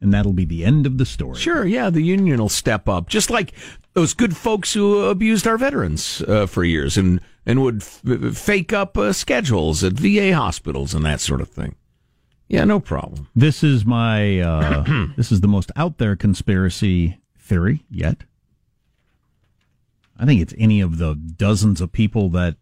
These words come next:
Speaker 1: wanted him <clears throat> dead so that he didn't either bring up their name or confirm their name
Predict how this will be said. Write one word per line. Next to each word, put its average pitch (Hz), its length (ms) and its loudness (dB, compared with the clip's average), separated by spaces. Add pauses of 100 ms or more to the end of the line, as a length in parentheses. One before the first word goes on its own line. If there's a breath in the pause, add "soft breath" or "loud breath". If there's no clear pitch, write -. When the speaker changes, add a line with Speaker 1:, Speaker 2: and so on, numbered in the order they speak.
(420)
Speaker 1:
wanted 104 380 2
him 90 280 0
<clears throat> - 20 -12
dead 107 440 0
so - 160 0
that 92 160 2
he 107 120 4
didn't 101 240 2
either 104 200 2
bring 104 360 0
up 110 180 -4
their 101 140 0
name 107 320 2
or 87 100 -4
confirm 107 800 0 (600)
their 85 260 2
name 85 480 2